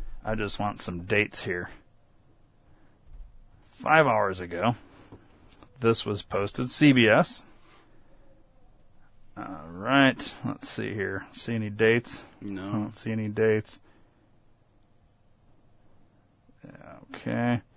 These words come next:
Speaker 1: First debate, September twenty-ninth. So, real-time day, five days.
Speaker 2: Yeah.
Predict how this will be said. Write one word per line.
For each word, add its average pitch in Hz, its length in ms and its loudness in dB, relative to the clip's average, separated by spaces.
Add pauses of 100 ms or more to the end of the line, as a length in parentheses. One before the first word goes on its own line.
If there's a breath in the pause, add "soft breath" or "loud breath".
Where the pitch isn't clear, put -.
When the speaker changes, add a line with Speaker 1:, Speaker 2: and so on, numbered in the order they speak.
(840)
Speaker 1:
First 180 280 8
debate, 156 280 10
September 226 480 10
twenty-ninth. 190 600 8
So, 165 380 8 (320 soft breath)
real-time 160 580 10
day, 127 180 10
five 147 340 6
days. - 440 0
Speaker 2:
Yeah. 104 180 -4